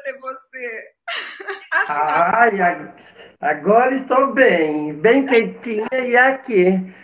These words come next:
Speaker 2: nesse papo maravilhoso que hoje a gente vai começar e não tem hora pra terminar, hein, gente?
Speaker 1: É isso daí, é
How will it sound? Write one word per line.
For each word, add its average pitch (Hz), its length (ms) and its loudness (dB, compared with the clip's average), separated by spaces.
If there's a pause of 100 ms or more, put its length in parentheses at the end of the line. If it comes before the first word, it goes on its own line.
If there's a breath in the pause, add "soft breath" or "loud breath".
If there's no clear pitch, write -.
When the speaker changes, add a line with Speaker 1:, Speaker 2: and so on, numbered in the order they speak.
(200 loud breath)
Speaker 2:
nesse 202 480 2
papo 208 420 0
maravilhoso 262 840 2
que 269 120 -6
hoje 233 240 0
a 233 40 -2
gente 233 160 -8
vai 226 240 2
começar 226 720 2
e 240 40 0
não 247 140 -4
tem 226 220 4
hora 269 240 6
pra 262 180 2
terminar, 247 640 2
hein, 226 140 -4
gente? 151 680 -4 (120)
Speaker 1:
É 254 200 -12
isso 285 260 -12
daí, 339 320 -4
é 269 100 -6